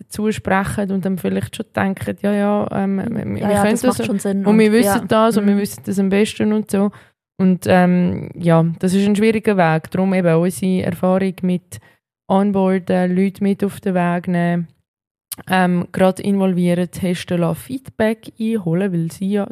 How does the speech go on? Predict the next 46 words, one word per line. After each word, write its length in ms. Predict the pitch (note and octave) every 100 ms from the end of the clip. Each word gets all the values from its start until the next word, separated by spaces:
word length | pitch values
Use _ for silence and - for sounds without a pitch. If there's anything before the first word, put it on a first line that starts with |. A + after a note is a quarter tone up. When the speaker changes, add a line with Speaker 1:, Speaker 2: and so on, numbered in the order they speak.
| -
Speaker 1:
die 40 |
Experten 580 | G3+ - - F#3+ - G3+
sind 380 | F3+ E3+ F3 F3+
eigentlich. 300 | D#3+ E3+ F3+ - _ _ -
Speaker 2:
Ja. 240 | G3 G3 F#3+
Speaker 1:
Das 260 | E3+ E3
ist, 240 | E3+ D3+ -
ähm, 560 | D#3+ D#3+ D3+ D3+ D3 D3+ _ _
das 160 | E3+ E3
hat 160 | D3+
uns 140 | D#3 D#3+
eigentlich 300 | D3+ D#3 F3
immer 240 | G#3 C4+
an 140 | D4+ D#4
ein 80 | -
gutes 280 | D#4+ - -
Ziel 180 | B3+ C#4
gebracht, 480 | - D4 - - -
bis 100 | C#4
jetzt 400 | D#4+ A#3 - _
zumindest. 520 | B3+ G#3 E3+ E3 -
<laughs> 100 | - - A#3+ - G#3 _ _ -
Speaker 2:
Ja, 220 | G3+ -
und, 420 | - G3 G3 -
äh, 220 | F#3 G3 F#3+
neben 340 | F#3 G3 F#3+
dem 240 | F#3 F3+
guten 300 | E3+ G#3 G3+
Ziel, 320 | F3+ - G#3 G#3
ähm, 540 | G3 - F3+ F3+ F3+
ergeben 400 | F3 F3 F3 F#3+
sich 220 | F#3 F#3
ja 80 | F3+
vielleicht 340 | E3+ F3 F3 -
auch 140 | E3
danach, 480 | F3+ F3+ G3 A#3 -
äh, 280 | F3 F3+ F3
Potenziale. 800 | F#3+ F3+ E3+ G3+ G#3+ G#3+ F3 E3+
Habt 160 | -
ihr 60 | F3
da 180 | F3+ F#3+
vielleicht, 400 | G#3 G3 - -
ähm, 240 | F#3 F#3
Erlebnisse 520 | F3+ F3+ G3 G#3 F#3+ F#3+
gehabt, 300 | F#3+ F#3 F#3
wo, 280 | F3+ F3+